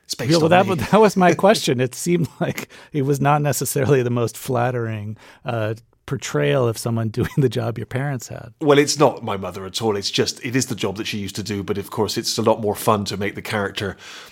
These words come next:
Speaker 1: you know, a sort of would-be authoritarian who's got no real power, um, but thinks they have. It's a much funnier way to do it. And my mother, I think, was just, was, was much more, um, didn't have that kind of ego, just got, got on with the job.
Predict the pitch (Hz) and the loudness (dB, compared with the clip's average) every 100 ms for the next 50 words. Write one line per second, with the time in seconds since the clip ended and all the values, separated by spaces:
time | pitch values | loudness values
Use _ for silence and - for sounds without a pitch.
0 | _ 123 113 98 104 104 101 98 117 - | _ 0 2 2 0 -2 -2 2 2 2
1 | 113 104 101 110 101 - 110 104 98 92 | 2 2 0 0 0 0 0 0 -2 -4
2 | - - 101 107 104 98 95 85 104 95 | -6 -4 -6 -2 -2 -2 -2 -4 -4 -4
3 | 90 87 - - - - - 110 95 101 | -4 -6 -16 -20 -20 -20 -6 -2 0 -2
4 | - 104 - 92 92 87 90 110 - 98 | 0 -2 -2 -4 -6 -8 -4 -4 -2 -4
5 | 85 - 98 92 92 90 87 95 92 117 | -4 -4 -4 -4 -4 -6 -6 -6 -4 2
6 | 147 156 135 117 - 113 113 98 - 98 | 4 4 4 4 4 -2 -2 -6 -6 -6
7 | - 117 101 - 127 95 104 98 - 95 | -8 -10 -10 -10 -10 -8 -6 -8 -6 -8
8 | 92 - 107 95 95 - _ _ - 113 | -8 -8 -8 -8 -10 -14 _ _ -2 0
9 | 104 98 139 - 107 95 104 92 98 92 | 0 0 -2 0 0 2 0 0 -2 -2
10 | - - - - - - - 95 - - | -8 -18 -18 -20 -20 -12 -6 -4 -4 -2
11 | 98 98 90 90 101 98 98 | 0 0 0 -2 2 2 0